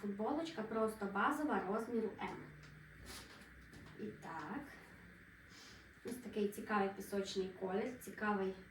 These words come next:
дизайн, відбіжки розміру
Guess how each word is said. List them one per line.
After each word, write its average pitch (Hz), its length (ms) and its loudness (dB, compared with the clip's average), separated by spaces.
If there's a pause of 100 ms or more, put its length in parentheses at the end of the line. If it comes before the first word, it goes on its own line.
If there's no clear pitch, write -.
(400)
дизайн, 202 1040 4 (760)
відбіжки 208 1080 4
розміру 247 720 6